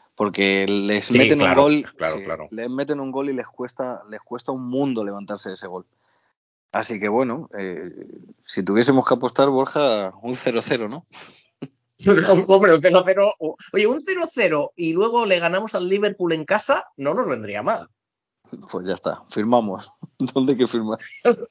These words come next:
Speaker 2: Firmamos ya, ¿no? Vale, bien. Pues cero cero y luego, eh, le ganamos al Liverpool en casa. Y Brighton y Arsenal, pues bueno, ya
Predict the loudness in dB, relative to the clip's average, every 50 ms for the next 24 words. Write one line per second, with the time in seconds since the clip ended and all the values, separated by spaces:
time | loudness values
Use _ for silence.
0 | _ _ -10 -6 -2 0 0 2 4 4 4 4 4 2 0 0 -2 -2 -4 -4
1 | -4 -6 -6 -8 -8 -4 0 2 2 2 2 0 -4 -4 -4 -4 -4 -6 -10 -14
2 | -12 -12 -8 -8 -6 -4 -4 -6 -6 -8 -12 -12 -12 -12 -12 -12 -14 -12 _ -4
3 | -2 2 2 2 2 2 0 0 2 4 4 4 4 2 0 0 0 -2 -2 -4
4 | -4 0 2 2 2 2 2 0 0 0 0 0 -2 -2 -4 -4 -2 -2 -2 0
5 | -2 -2 -4 -2 0 2 2 4 2 2 0 -2 -4 -4 -6 -8 -10 -10 -10 -8
6 | -8 -6 -4 0 0 0 0 0 0 0 0 2 0 0 0 -2 -2 0 0 0
7 | -2 -4 -6 -6 -6 -8 -8 -10 _ _ -8 -4 -2 -2 0 -2 -4